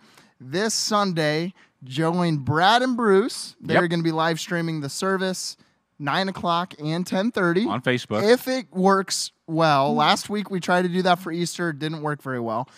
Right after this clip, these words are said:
Speaker 1: So nine o'clock and ten thirty on Facebook. And on YouTube, if you like to watch, we will only be live streaming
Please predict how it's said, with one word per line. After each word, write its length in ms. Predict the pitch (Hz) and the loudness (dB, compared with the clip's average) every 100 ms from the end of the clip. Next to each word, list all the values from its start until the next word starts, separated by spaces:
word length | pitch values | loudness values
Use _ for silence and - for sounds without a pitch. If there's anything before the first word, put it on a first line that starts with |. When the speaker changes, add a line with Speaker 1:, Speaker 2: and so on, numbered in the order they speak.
| - _ | -20 _
Speaker 1:
So 240 | - 175 | -4 -2
nine 340 | 160 160 196 240 | 0 0 0 0
o'clock 280 | 233 226 220 | 0 0 0
and 100 | 190 | -2
ten 200 | 202 196 | -2 -2
thirty 240 | 202 190 | -2 0
on 120 | 180 | -2
Facebook. 540 | - 170 160 165 156 - - | -2 -4 -4 -4 -6 -6 -12
And 100 | 143 | -8
on 160 | 143 143 | -6 -6
YouTube, 540 | 190 285 - 185 170 | -2 -2 0 0 0
if 120 | 160 | -2
you 100 | 156 | -2
like 160 | 156 147 | -4 -4
to 100 | 147 | -4
watch, 320 | 139 135 - | -2 -2 -4
we 80 | 143 | -8
will 180 | 135 - | -8 -6
only 280 | 156 175 185 | -4 -2 -2
be 120 | 180 | -4
live 260 | 170 156 151 | -2 -2 -2
streaming 460 | - 156 147 143 | -6 -8 -6 -8